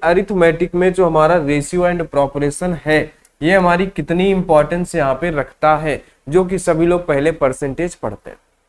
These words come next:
है ना। तो यहाँ पे क्या है, जैसे जितना इंपॉर्टेंस हमारा रेशियो रखता है उतना ही इंपॉर्टेंस हमारा ये परसेंटेज रखता है अरिथमेटिक पे। तो सबसे पहले हम लोग रेशियो को पढ़ेंगे, है ना। ये चैप्टर जो आपको दिए गए हैं इतने सारे चैप्टर्स पे ये काम आता है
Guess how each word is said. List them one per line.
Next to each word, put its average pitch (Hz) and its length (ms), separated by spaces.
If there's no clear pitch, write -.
है 160 80
ना। 202 140
तो 196 60
यहाँ 180 300
पे 226 120
क्या 220 140
है, 226 80
जैसे 180 320
जितना 175 360
इंपॉर्टेंस 190 600
हमारा 170 300
रेशियो 147 520
रखता 175 320
है 175 240
उतना 170 360
ही 185 160
इंपॉर्टेंस 165 600
हमारा 143 300
ये 151 200
परसेंटेज 135 760
रखता 131 420
है 151 160
अरिथमेटिक 123 600
पे। 156 160
तो 190 80
सबसे 220 360
पहले 208 300
हम 208 120
लोग 180 240
रेशियो 151 400
को 190 120
पढ़ेंगे, 185 480
है 185 80
ना। 240 80
ये 185 160
चैप्टर 175 400
जो 202 100
आपको 196 240
दिए 151 320
गए 190 160
हैं 214 140
इतने 180 280
सारे 196 280
चैप्टर्स 190 500
पे 220 180
ये 226 80
काम 220 280
आता 120 240
है 101 100